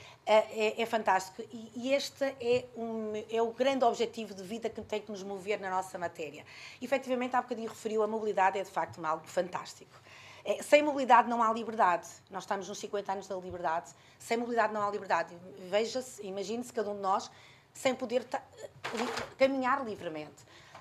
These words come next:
O caminhar é o primeiro desejo de uma criança ou do ser humano.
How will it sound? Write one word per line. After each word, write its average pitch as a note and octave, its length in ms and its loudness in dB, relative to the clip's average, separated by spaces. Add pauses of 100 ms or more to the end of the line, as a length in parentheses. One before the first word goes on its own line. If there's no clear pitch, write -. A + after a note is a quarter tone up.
O B3 80 -4
caminhar C#4 800 4
é B3+ 80 6
o - 20 4
primeiro B3+ 380 -2
desejo G#3+ 500 4
de F3+ 60 -8
uma F#3+ 120 -6
criança E3+ 540 -2
ou F3+ 60 -6
do F#3+ 80 -8
ser F#3+ 200 -6
humano. D#3+ 440 -6